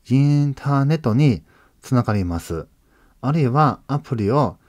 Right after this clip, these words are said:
使用すれば連動できますよ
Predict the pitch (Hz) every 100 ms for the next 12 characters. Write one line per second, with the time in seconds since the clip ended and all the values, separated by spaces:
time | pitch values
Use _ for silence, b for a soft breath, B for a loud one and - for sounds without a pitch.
0 | b - - 101 92 135 127 110 147 147
1 | - - 90 127 131 127 123 113 131 131
2 | 131 - 131 175